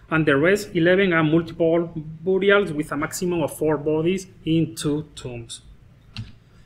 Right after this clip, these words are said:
We have identified eight different types of funerary structure. Types one, two, three, four, and five are very simple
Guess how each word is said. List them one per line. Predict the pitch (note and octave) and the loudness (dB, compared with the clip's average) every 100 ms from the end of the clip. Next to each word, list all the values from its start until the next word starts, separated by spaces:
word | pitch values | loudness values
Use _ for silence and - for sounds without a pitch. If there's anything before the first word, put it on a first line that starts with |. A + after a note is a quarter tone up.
| - - | -20 -2
We | G3 | 4
have | F#3+ F#3+ | 4 4
identified | F#3+ F#3+ F#3 F#3+ F#3+ - - | 0 0 -2 2 0 0 2
eight | F#3 E3 | 2 2
different | F#3 F3+ F#3 E3 D#3+ | -4 -2 0 -2 0
types | F3+ G3 F#3+ - | 2 2 -2 -4
of | F3 E3+ | -4 -2
funerary | F3 D3 D#3 D#3+ D3 | -2 0 2 2 0
structure. | - F#3+ F#3 - G#3 A3+ - - - - - - | -2 -4 -4 0 2 2 -4 -20 -20 -20 -20 -2
Types | E3 E3+ E3 - - | 4 4 2 -4 -14
one, | D#3+ E3 F3 F3 | -2 0 2 0
two, | - E3+ | 0 -2
three, | - E3+ | 0 0
four, | E3+ - E3+ | 0 2 2
and | D#3+ C#3+ | 2 0
five | - D#3+ E3 F3+ - - - | -4 0 0 0 -4 -20 -6
are | E3+ E3 E3 - - - - | 0 0 0 -12 -20 -20 -20
very | - D3+ D#3+ D#3+ D#3+ | -10 -2 2 4 2
simple | D#3+ E3+ D#3+ D3+ D3 | 0 -2 0 0 -2